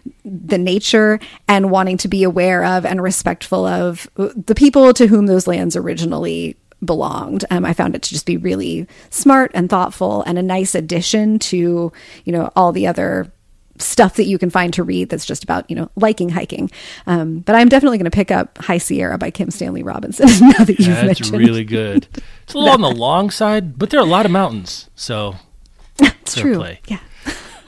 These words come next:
Speaker 2: Uh, next one's my read. Longtime listener, first-time emailer, looking for a personal recommendation here. A literary, I, I want this genre. I don't have good rec, but this is an interesting idea.
Speaker 1: Yeah.
Speaker 2: A literary bro read where you can at least imagine the author finished A P English.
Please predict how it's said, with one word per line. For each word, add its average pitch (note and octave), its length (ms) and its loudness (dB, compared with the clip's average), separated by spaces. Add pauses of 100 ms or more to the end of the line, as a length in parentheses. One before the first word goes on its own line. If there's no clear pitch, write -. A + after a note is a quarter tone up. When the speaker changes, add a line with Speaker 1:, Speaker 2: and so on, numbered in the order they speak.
(120)
Speaker 2:
Uh, C3 420 0
next C#3+ 240 -2
one's B2 180 0
my C3+ 120 0
read. C3+ 240 0
Longtime F3+ 340 0
listener, C#3 320 0
first-time A#2+ 480 -2
emailer, B2 460 -2
looking C3 220 -2
for G#2 140 -6
a F2+ 60 -8
personal G2+ 560 -2
recommendation E2+ 720 -12
here. A2+ 260 -4
A A#2 80 -16
literary, A#3+ 600 -2
I, - 80 -16 (180)
I G#3 80 0
want C4+ 280 0
this G3 100 -2
genre. C3+ 360 0
I B2 120 0
don't G#3+ 140 2
have F#3 140 0
good C#3+ 140 0
rec, A#2 240 -4
but C#3 80 -8
this G3+ 200 -2
is - 40 -12
an D3+ 120 -4
interesting D3+ 500 -4
idea. A#2+ 340 -2
Speaker 1:
Yeah. B3+ 420 6
Speaker 2:
A - 20 0
literary B3 400 0
bro D#3 260 4
read F3 240 4
where D3 60 0
you C#3 40 -2
can C#3+ 140 -4
at - 20 0
least D#3+ 160 -2
imagine C3 440 0
the B2+ 60 -2
author B2+ 300 -2
finished A2+ 320 -4
A G#2 120 -8
P G2+ 120 -12
English. D3 480 -2